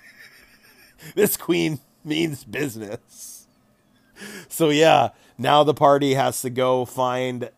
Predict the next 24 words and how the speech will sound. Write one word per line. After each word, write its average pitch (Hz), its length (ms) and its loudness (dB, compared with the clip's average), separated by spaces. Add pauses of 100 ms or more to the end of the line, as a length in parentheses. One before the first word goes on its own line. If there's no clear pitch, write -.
(100)
the 113 600 -6
fairy 131 460 -6
queen's 127 560 -6
stolen 127 560 -4
tears. 104 880 -6 (320)
And 92 140 -10
Waylon 123 480 -2
had 107 160 -8
hid 120 240 -6
the 117 80 -6
tears 98 760 -8 (320)
in 95 140 -10
the 90 80 -10
Midnight 104 600 -8
Swamp, 101 680 -6 (320)
which 87 180 -12
is 92 140 -12
guarded 107 400 -6
by 101 160 -4
a 101 60 -8
giant 107 500 -10
fuck-off 110 680 -10
swamp 104 500 -8
dragon. 80 680 -12